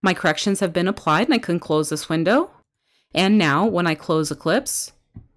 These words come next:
I'll be prompted once again to save my speech files. And since I did push through good corrections, I want to hit yes.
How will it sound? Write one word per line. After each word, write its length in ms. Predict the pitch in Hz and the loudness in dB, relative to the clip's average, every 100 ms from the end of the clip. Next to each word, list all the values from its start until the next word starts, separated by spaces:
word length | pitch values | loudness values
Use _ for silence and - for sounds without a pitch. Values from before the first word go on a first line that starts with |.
| _ _ _ _ _ _ _ _ _ - | _ _ _ _ _ _ _ _ _ -2
I'll 80 | 170 | 0
be 100 | 190 | 0
prompted 400 | 190 175 214 185 | 0 0 0 0
once 280 | 180 190 | 0 0
again 260 | 208 160 196 | 0 0 0
to 80 | 240 | 0
save 300 | - 160 202 | 0 0 0
my 100 | 202 | -2
speech 340 | - 160 151 | -2 -4 -2
files. 680 | - 156 165 269 - - - _ _ _ | -2 0 2 0 -4 -10 -12 _ _ _
And 200 | 175 185 | -2 0
since 260 | - 202 196 | 0 0 0
I 80 | 175 | 0
did 280 | 160 202 - | 2 0 0
push 260 | 208 - | -2 -2
through 220 | - 180 | -2 -2
good 240 | 160 165 165 | 0 -2 -2
corrections, 640 | - 147 143 - 247 285 - | -2 -2 -2 2 2 2 0
I 80 | |
want 180 | 185 165 | 0 0
to 60 | 170 | 0
hit 160 | 185 | -2
yes. 520 | - 247 160 - - | 0 0 -2 -8 -12